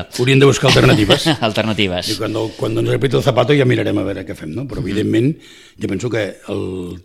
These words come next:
Speaker 1: el torneig de Sitges pot créixer encara.
Speaker 2: Clar, alternativa ser-, seria, co-, com es diu en aquests casos, descentralitzar el torneig. I,
Speaker 1: És una
Speaker 2: i,
Speaker 1: cosa,
Speaker 2: i probablement
Speaker 1: és
Speaker 2: dur-lo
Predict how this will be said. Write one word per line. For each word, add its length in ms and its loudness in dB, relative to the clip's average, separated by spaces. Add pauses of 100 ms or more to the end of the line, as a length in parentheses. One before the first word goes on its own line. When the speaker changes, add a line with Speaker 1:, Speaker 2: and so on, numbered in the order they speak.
(120)
Speaker 1:
el 100 -8
torneig 220 -2
de 40 -4
Sitges 300 -4
pot 140 -4
créixer 260 -6
encara. 460 -6
Speaker 2:
Clar, 260 0
alternativa 560 0
ser-, 240 -2
seria, 420 0 (200)
co-, 120 -10
com 180 -6
es 40 -8
diu 80 -2
en 60 -2
aquests 180 -4
casos, 340 -2
descentralitzar 760 0
el 60 -2
torneig. 340 0 (840)
I, 360 -8
Speaker 1:
És 180 4
una 140 8
Speaker 2:
i, 20 2
Speaker 1:
cosa, 240 2
Speaker 2:
i 140 8
probablement 360 6
Speaker 1:
és 120 2
Speaker 2:
dur-lo 320 6